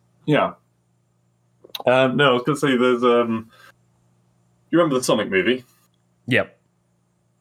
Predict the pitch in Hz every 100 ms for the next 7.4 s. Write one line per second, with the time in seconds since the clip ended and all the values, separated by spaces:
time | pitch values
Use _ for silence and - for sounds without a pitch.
0 | - 113 117 120 127 120 160 101 101 98
1 | 90 87 - _ _ _ _ _ - 107
2 | 101 98 98 95 95 - _ _ _ _
3 | _ _ _ _ _ _ _ _ _ _
4 | - 143 135 151 131 123 120 - - -
5 | 117 113 107 117 113 110 - - 104 98
6 | 95 _ _ - 90 - 104 117 110 -
7 | 104 101 104 -